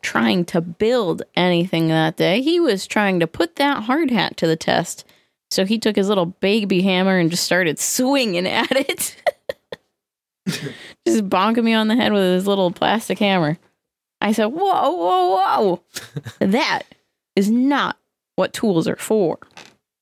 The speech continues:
Speaker 2: Yeah, hard hat's just in case, man.
Speaker 1: Yeah, I was glad he put it on me first, though.
Speaker 2: Well, at
Speaker 1: Didn't
Speaker 2: least
Speaker 1: just
Speaker 2: there
Speaker 1: start
Speaker 2: was,
Speaker 1: swinging that hammer.
Speaker 2: <laughs> at least
Speaker 1: Man.
Speaker 2: there was that.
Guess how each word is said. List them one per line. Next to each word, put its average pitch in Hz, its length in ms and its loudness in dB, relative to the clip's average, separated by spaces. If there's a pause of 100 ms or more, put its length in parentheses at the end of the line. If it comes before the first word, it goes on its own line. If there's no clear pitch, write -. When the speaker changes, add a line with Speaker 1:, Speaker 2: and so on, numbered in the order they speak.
(320)
Speaker 2:
Yeah, 104 380 -6
hard 139 220 0
hat's 113 180 -2
just 120 220 -2
in 90 80 -10
case, 135 380 -2
man. 110 220 -4 (260)
Speaker 1:
Yeah, 226 340 2
I 170 160 2
was 196 120 -2
glad 180 340 0
he 185 120 -2
put 202 200 0
it 175 80 2
on 202 200 2
me 180 120 0
first, 240 380 -2
though. 151 240 0 (140)
Speaker 2:
Well, 104 320 -6 (100)
at - 40 -20
Speaker 1:
Didn't - 160 0
Speaker 2:
least 139 100 0
Speaker 1:
just 196 100 2
Speaker 2:
there 131 80 -2
Speaker 1:
start 180 140 2
Speaker 2:
was, 139 120 -2
Speaker 1:
swinging 226 400 0
that 214 240 0
hammer. 226 380 2
Speaker 2:
<laughs> 151 80 0
at 123 100 -2
least 123 180 0
Speaker 1:
Man. - 80 0
Speaker 2:
there 113 100 -2
was 101 140 -10
that. 92 280 -10